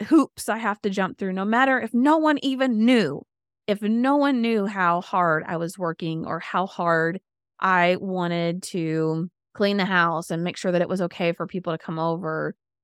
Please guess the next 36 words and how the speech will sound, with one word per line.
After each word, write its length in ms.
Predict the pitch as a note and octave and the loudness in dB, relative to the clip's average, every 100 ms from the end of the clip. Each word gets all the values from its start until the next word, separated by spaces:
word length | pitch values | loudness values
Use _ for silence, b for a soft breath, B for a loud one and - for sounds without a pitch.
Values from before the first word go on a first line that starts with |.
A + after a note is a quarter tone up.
| - | 0
I 420 | G3 F#3+ G3 G3 G3 | 4 4 4 0 -4
just 320 | F#3+ F#3+ - | -2 -2 -4
took 260 | - F#3+ - | -4 -4 -6
personal 560 | - G#3+ G3+ G3+ F#3 F#3 | -4 -4 -2 -4 -4 -6
pride 760 | - - F#3 E3+ E3 E3+ E3+ - | -8 -4 0 0 0 -4 -8 -6
in 600 | G3+ F#3 F3+ F#3 F3 G3+ _ _ _ _ _ | -4 -2 -2 -4 -4 -8 _ _ _ _ _
really 540 | G3 F#3+ E3+ E3 E3+ G#3+ - | -2 0 2 0 -2 -6 -6
overachieving. 880 | E3 D#3 D#3 D3+ - D3+ - D#3 F#3 | -4 -2 -4 -8 -8 -12 -12 -14 -10
So 540 | - F3 E3+ E3+ E3+ - | 0 2 4 2 -2 -2
that 140 | F#3+ A3 | 0 0
was 120 | A3 | 0
a 60 | |
lesson 300 | G3+ G3 G#3+ | -2 -4 -6
I 60 | F3 | -8
had 200 | F3+ E3+ | -8 -8
to 80 | E3 | -8
learn, 520 | E3 E3 D#3+ D#3 E3 - _ _ _ - | -8 -6 -6 -6 -8 -12 _ _ _ -14
especially 520 | F3+ F3 E3+ G3 E3+ | -4 -2 -2 -2 -2
that 220 | E3+ - | -2 -4
first 320 | - D#3+ - | -6 -6 -6
year, 480 | G3+ A#3 G#3 F3 E3+ | -6 -4 0 0 -2
in 180 | - F3 | -4 -4
that 260 | E3+ E3+ - | -2 -2 -4
I 120 | F3+ | -8
can't 600 | - - G#3 G3 G3 - - _ _ - - | -12 -4 -2 0 -2 -6 -20 _ _ -16 -4
do 200 | F#3 F3+ | 0 2
it 100 | F3 | 0
all. 500 | F3+ D#3+ E3 G#3+ C4 - _ _ - | -2 0 2 0 -2 -6 _ _ -6
I 80 | G3 | -4
shouldn't 240 | - G3+ | -4 -6
expect 400 | F3 - D#3 C4+ | -8 -6 -4 -2
myself 500 | C4 G3 - D#3+ D#3+ - | -4 -6 -2 -4 -4 -8
to 100 | F#3 | -6
do 160 | E3 | -2
it 100 | D3+ - | -2 0
all. 480 | D#3 D#3 E3+ F#3 | 0 2 2 0